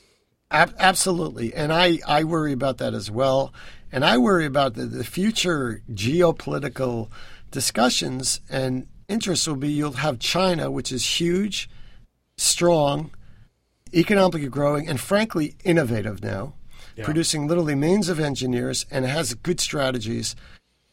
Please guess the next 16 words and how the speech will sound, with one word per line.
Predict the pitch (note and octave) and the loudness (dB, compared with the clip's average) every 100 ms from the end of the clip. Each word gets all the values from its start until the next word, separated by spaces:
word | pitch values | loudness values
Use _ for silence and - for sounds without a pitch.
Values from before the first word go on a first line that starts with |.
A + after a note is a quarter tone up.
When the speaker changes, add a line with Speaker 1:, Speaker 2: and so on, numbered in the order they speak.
| _ _ _ _ | _ _ _ _
Speaker 1:
And | E3 G#3 | 2 6
they | |
have | C4+ | 6
a | B3 | 4
different | A3 F#3+ C3+ | 2 0 2
value | C#3 B2+ A#2 | 2 2 0
system | - - A#2+ G#2+ G#2+ | -4 -6 -8 -10 -8
than | A#2 A2+ | -4 -2
we | A2+ G#2 | -2 -2
do. | - | -2
We | B2 A3 | 2 2
focus | - G3+ F3 D3+ C3+ | 2 0 0 -2 0
on | B2 | -2
freedom | - E3+ D#3+ E3+ E3+ E3 - | -4 -2 0 0 -2 -6 -6
and | A#2 | -2
liberty, | A#2+ C#3 D#3 D3+ D3+ D3+ | -2 0 -2 -2 -2 -6